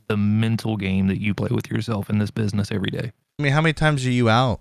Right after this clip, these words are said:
Speaker 2: you know, whether you're with your family or whatever you're doing, you're thinking about content you can create. Like, you're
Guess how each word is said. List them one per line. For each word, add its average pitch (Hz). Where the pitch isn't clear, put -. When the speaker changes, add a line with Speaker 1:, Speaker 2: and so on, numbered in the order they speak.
Speaker 2:
you 98
know, 90
whether 98
you're 95
with 98
your 87
family 95
or 87
whatever 92
you're 90
doing, 90
you're 90
thinking 98
about 85
content 82
you 80
can 82
create. 69
Like, 80
you're 87